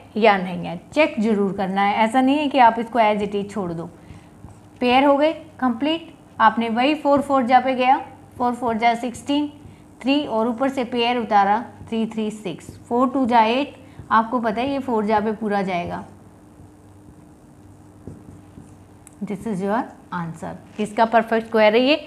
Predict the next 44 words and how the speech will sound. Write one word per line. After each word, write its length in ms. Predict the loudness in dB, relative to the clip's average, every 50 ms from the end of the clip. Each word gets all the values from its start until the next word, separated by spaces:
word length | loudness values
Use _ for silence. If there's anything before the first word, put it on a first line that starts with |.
| -10 -20 -20 0 2
फ़ोर्टी 360 | 2 2 4 2 2 0 0 0 -4 -10 -4
फ़ोर 200 | -2 -2 -2 -2
का। 180 | -4 -6 -8 -8 -8 -6 -2
तो 60 | 0 0
ये 80 | 2
दोनों 280 | 6 6 6 6 6 4
part 260 | 4 4 4 4 4
आपको 240 | 0 0 0 -2 0
करके 260 | 0 0 2 4 2 2
दिखाने 380 | 2 0 -2 -2 -2 0 0
हैं। 120 | 0 0 2
पहला 240 | 2 4 4 4 4
perfect 360 | 2 0 -2 0 -2 -4 -4 -2
square 220 | 0 0 0 0
नहीं 280 | 0 0 0 2 2 2
है, 160 | 2 0 -2 -4 -10 -18 -20 -20 -6 -2
to 80 | 2 4
make 240 | 6 6 4 4 2
it 120 | 2 4
perfect 360 | 4 4 4 4 2 2 2 2
square 280 | 4 6 6 6 6 4 2 -4 -4 -2
we 100 | -2 0
subtract 440 | 2 0 0 2 2 2 2 4 6
the 80 | 6 6
remainder, 360 | 6 4 4 2 2 2 2 2 0
हमने 240 | -2 -2 -2 -2 0
remainder 360 | 0 -2 -2 -4 -4 -4 -4 -2
को 120 | -2 -2
subtract 460 | -2 -2 -4 -4 -2 -2 -2 -2 -2 0
किया, 220 | 2 2 2 2 0 -6 -14 -20 -20 -10 0 4
then 240 | 4 6 6 4 0 -6 -2 0
again 360 | 0 2 4 4 4 4 4
we 80 | 2 2
will, 240 | 4 2 2 0 -2 -4 -2
uh, 200 | 0 0 0 0 -2
show 200 | 0 2 4 4 6
it 220 | 4 2 2 -2
कि 120 | -4 -2 0
this 220 | 0 -2 -2 -4 -8 -8
number 300 | -6 -4 -2 0 0 0 0
is 200 | -2 -4 -4 -6
a 60 | -6 -4 -2 -2
perfect 560 | -2 -2 -4 -8 -8 -8 -8 -8 -10 -16 -20
square। 320 | -16 -12 -12 -12 -12 -14